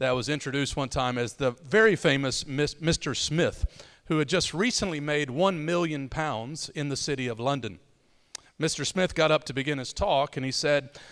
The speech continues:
"Thank you very much for the welcome and kind introduction. I'm afraid, however, that I need to begin by correcting what's just been said. It wasn't recently, it was actually ten years ago.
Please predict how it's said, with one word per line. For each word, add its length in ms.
"Thank 180
you 60
very 180
much 300
for 140
the 80
welcome 480
and 140
kind 400
introduction. 760
I'm 160
afraid, 320
however, 400
that 140
I 100
need 220
to 40
begin 320
by 160
correcting 540
what's 180
just 300
been 180
said. 380
It 120
wasn't 340
recently, 540
it 320
was 140
actually 400
ten 360
years 240
ago. 260